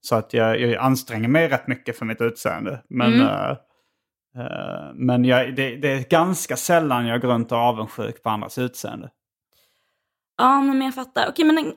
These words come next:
Speaker 2: en grej då, som man kan, alltså, som en avundsjuka som man aldrig, liksom, verkligen kan känna, det är ju om man träffar, du vet, ett skönt gäng utomlands. Alltså, som
Speaker 1: Mm.
Speaker 2: ka-, är från kanske till exempel Kanada.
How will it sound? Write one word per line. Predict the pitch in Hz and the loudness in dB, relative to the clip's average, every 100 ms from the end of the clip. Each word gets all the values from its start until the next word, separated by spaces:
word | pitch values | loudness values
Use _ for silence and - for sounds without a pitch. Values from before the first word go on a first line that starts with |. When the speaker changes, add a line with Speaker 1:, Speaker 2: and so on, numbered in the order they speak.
| - | 0
Speaker 2:
en | 370 | 4
grej | 285 208 | 4 2
då, | 202 | 0
som | 247 | -2
man | 240 | -4
kan, | 240 226 - _ - | -4 -6 -8 _ -18
alltså, | 240 - | -14 -12
som | 233 - _ - | -10 -10 _ -2
en | 254 | 2
avundsjuka | 247 233 240 214 | 2 0 -6 -4
som | |
man | 240 | -2
aldrig, | 240 226 - | -2 -4 -8
liksom, | - 214 240 | -12 -6 -4
verkligen | 233 214 | -4 -4
kan | 220 | -4
känna, | - 277 254 285 | 2 6 6 6
det | 277 | 4
är | 294 269 | 4 4
ju | 247 - _ | 2 0 _
om | - 247 | 2 4
man | 233 226 214 - _ _ _ _ | 4 0 -8 -12 _ _ _ _
träffar, | 285 - - 277 262 233 233 _ _ _ _ _ _ _ _ _ _ - | -4 -4 -2 2 2 0 -6 _ _ _ _ _ _ _ _ _ _ 2
du | |
vet, | 240 233 | 2 0
ett | - | -8
skönt | - 269 247 226 214 | -2 2 2 2 -4
gäng | 226 285 302 226 262 262 - | 0 2 2 -2 -8 -10 -4
utomlands. | 269 196 - 220 277 - - - - _ _ | -4 -4 -2 2 2 2 -4 -18 -20 _ _
Alltså, | 240 165 | -4 4
som | 160 170 | 6 6
Speaker 1:
Mm. | |
Speaker 2:
ka-, | 156 - | 2 0
är | 233 | 0
från | 226 240 | 0 -4
kanske | 226 214 | -6 -6
till | 202 | -6
exempel | 226 220 214 214 202 202 - _ - | -4 -4 -4 -2 -2 -4 -10 _ -10
Kanada. | 311 294 220 - - | -4 -2 -2 -4 -12